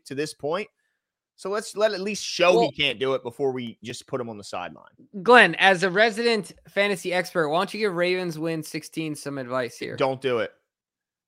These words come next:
Speaker 1: Do
Speaker 2: Yeah.
Speaker 1: not bench Mostert. He leads the league in rushing touchdowns.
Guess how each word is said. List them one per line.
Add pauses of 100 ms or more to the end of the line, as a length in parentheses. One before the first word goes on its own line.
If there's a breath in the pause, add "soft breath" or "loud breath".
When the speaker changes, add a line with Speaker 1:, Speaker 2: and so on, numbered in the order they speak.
(100)
Speaker 1:
Do
Speaker 2:
Yeah.
Speaker 1:
not
bench
Mostert.
He
leads
the
league
in
rushing
touchdowns.